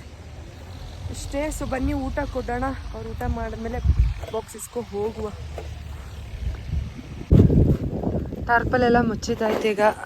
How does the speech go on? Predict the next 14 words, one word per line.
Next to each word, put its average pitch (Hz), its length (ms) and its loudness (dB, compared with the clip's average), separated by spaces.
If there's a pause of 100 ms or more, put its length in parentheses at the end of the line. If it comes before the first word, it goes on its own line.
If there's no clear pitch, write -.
(300)
ಮಳೆ, 214 460 0 (320)
ಇಷ್ಟ್ - 180 6
ದಿನ 359 140 10
ಮಳೆನೇ 285 360 8
ಇರ್ಲಿಲ್ವಂತೆ, 254 440 2
ಇವತ್ತು 233 240 4
ನಾನ್ 240 160 8
ಬಂದಿದ್ದೀನಿ 254 340 2
ಅಂತ 233 160 0
ಫುಲ್ 240 240 -8
ಮಳೆ 233 260 -4
ಬರ್ತಾ 220 380 -10
ಇದೆ 208 120 -10
ನೋಡಿ, 196 520 -10